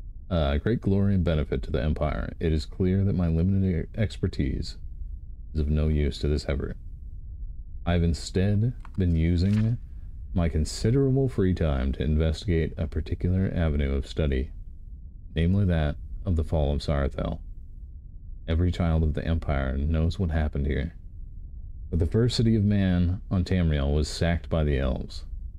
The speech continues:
jealous and fearful of the threat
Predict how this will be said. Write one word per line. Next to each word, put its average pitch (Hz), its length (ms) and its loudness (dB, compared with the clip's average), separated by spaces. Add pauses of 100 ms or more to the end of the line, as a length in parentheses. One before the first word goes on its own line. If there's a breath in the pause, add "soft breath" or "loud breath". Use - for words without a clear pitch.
(520)
jealous 87 400 2
and 87 160 0
fearful 76 560 0 (440)
of 80 60 0
the 69 80 2
threat 78 440 0